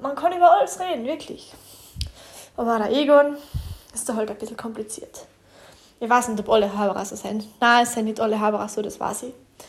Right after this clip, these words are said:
Aber das ist halt der Egon. So. So, meine Lieben, das war die Geschichte von Engel und Egon. <laughs> Wer weiß, vielleicht gibt es einen zweiten Teil dazu, ne?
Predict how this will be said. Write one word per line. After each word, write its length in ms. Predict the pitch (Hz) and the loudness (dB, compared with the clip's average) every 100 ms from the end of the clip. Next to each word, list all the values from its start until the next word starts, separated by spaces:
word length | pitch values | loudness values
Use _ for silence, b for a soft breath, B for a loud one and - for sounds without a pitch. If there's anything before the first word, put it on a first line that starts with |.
| B B B B B | B B B B B
Aber 240 | 277 311 277 | 8 8 8
das 160 | 262 | 4
ist 120 | 262 | -2
halt 140 | 247 233 | -4 -4
der 120 | - | -4
Egon. 260 | 208 190 - - B B B B B B - - | -6 -6 -12 -18 B B B B B B -4 -14
So. 300 | - 220 202 185 b b b b b _ _ - - B B B B B B | -4 -2 -2 -8 b b b b b _ _ -4 -4 B B B B B B
So, 180 | - 311 | 4 4
meine 240 | 285 277 | 6 4
Lieben, 400 | 277 277 262 262 B B B B B | 4 2 0 -2 B B B B B
das 180 | - 220 | -8 -4
war 100 | 208 | -2
die 80 | 208 | -2
Geschichte 420 | 226 - 247 - | -4 -6 -10 -12
von 140 | - 226 | -14 -4
Engel 340 | 247 254 254 | -2 -2 -4
und 100 | 247 | -2
Egon. 340 | 302 320 311 320 - _ - | -2 2 2 0 -10 _ 0
<laughs> 800 | 392 - - - - - - - | 0 0 -10 -20 -20 -20 -20 -10
Wer 200 | 233 262 | 4 6
weiß, 320 | 277 269 262 | 8 4 0
vielleicht 340 | - 254 - - | -2 0 0 -2
gibt 180 | - - | -10 -8
es 100 | 262 | -4
einen 220 | 254 262 | -4 -6
zweiten 340 | - 285 294 | -4 -4 -4
Teil 300 | 320 - 392 381 | -12 -6 -4 -2
dazu, 320 | 392 392 392 | -4 -4 -6
ne? 120 | 285 | -4